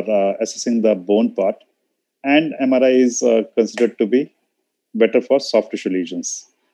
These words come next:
But I am, uh, aware that with a new protocols being added to the M R I, uh, perhaps the bony defects and the abnormalities are also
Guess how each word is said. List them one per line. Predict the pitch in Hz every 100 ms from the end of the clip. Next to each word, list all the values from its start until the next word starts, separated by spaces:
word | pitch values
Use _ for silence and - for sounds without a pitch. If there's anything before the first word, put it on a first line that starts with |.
| _ -
But | 113 110
I | 120 117
am, | 120 113
uh, | 113 107 110
aware | 110 135 135
that | 127 - 117
with | 110 -
a | 101
new | 110 123
protocols | 127 117 107 - 117
being | 110 113 113
added | 104 110 113
to | 107
the | 104
M | 101
R | 101
I, | 101 107 107 _ _ - 107
uh, | 104 -
perhaps | 101 107 107 -
the | 107 101 95
bony | 104 110 117 127
defects | 113 - 123 123 - -
and | 113 120
the | 113 113 104
abnormalities | 104 104 104 107 - 113 -
are | 113
also | 107 101 120 113